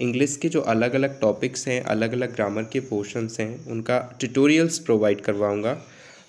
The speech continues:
तो ये हमारी कोर्स का फर्स्ट क्लास रहेगा जिसमें आज हम कुछ इंपॉर्टेंट जो टर्म्स हैं, जो इंपॉर्टेंट चीज़ें हैं ग्रामर्स की, उनको डिस्कस करने वाले हैं। So ये इंट्रोडक्शन रहेगा, फर्स्ट लेक्चर रहेगा।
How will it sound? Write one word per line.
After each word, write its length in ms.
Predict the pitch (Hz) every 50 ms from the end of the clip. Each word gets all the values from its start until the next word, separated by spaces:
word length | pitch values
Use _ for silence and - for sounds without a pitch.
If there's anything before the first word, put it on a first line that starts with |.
| _
तो 140 | - 139 147
ये 180 | 147 147 156 160
हमारी 500 | 147 147 139 131 123 120 127 139 165 - - - - - _ _
कोर्स 280 | - 131 131 131 131 -
का 120 | - 165
फर्स्ट 360 | 160 - - - 147 - -
क्लास 280 | - 151 131 135 135 135 -
रहेगा 480 | 127 127 123 120 117 120 131 151 151 131
जिसमें 340 | 117 123 120 120 131 139 139
आज 200 | 135 135 127 127
हम 120 | 131 135
कुछ 280 | 135 135 135 135 - -
इंपॉर्टेंट 680 | - 117 113 113 123 131 127 127 131 135 143 139 139 -
जो 120 | - 131
टर्म्स 520 | 127 127 123 120 123 123 127 131 131 -
हैं, 180 | 135 131 135 127
जो 80 | 120 120
इंपॉर्टेंट 560 | 117 113 113 - 120 117 113 120 120 120 120
चीज़ें 280 | - 113 110 104 120
हैं 140 | 120 131 120
ग्रामर्स 400 | 117 110 104 101 107 104 101 -
की, 140 | - - 147
उनको 240 | 139 127 113 127 135
डिस्कस 360 | 131 127 - - - 139 135
करने 280 | - 127 110 107 107 104
वाले 260 | 104 104 101 104 101
हैं। 300 | 101 - 120 139 - - - - - - - - - - _ -
So 80 | -
ये 120 | 160 160 165
इंट्रोडक्शन 580 | 151 143 143 156 160 156 151 151 - - 170
रहेगा, 340 | 160 151 151 151 151 147 175
फर्स्ट 340 | 175 175 - 123 127 - -
लेक्चर 340 | 123 117 113 117 - 131 117
रहेगा। 520 | 113 120 117 117 113 110 120 131 151 -